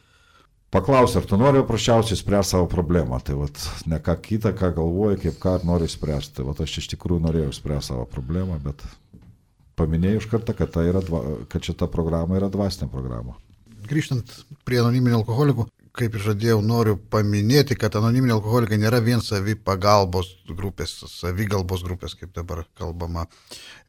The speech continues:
Speaker 2: Tai nėra vien, e, žmonių turinčių tą pačią bėdą pabuvimas kartu, pasidalinimas problemomis.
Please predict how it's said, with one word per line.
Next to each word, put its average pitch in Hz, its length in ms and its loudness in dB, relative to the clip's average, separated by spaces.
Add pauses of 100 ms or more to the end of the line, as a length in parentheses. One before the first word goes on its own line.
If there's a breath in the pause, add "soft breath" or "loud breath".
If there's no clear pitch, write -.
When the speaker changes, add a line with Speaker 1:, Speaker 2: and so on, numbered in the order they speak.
Speaker 2:
Tai 90 160 -2
nėra 104 240 2
vien, 110 320 0 (400 loud breath)
e, 95 320 -2 (240)
žmonių 113 420 2
turinčių 139 360 0
tą 117 100 0
pačią 123 320 2
bėdą 117 400 2
pabuvimas 110 500 0
kartu, 107 380 -4 (680)
pasidalinimas 101 680 -4
problemomis. 101 640 -2